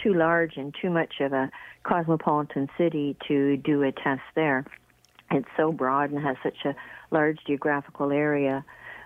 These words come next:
Uh, Hamilton is uniquely positioned in that we have a number of, uh, clearly,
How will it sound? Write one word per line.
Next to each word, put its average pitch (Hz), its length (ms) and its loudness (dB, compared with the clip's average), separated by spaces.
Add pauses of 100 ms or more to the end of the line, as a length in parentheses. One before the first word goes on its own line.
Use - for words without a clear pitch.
(100)
Uh, 143 340 4
Hamilton 208 560 2
is 156 260 2
uniquely 160 560 2
positioned 156 560 -2
in 147 160 -2
that 147 220 2
we 147 140 -2
have 175 240 0
a 147 60 -4
number 147 520 0
of, 139 180 -6
uh, 143 300 2
clearly, 175 480 0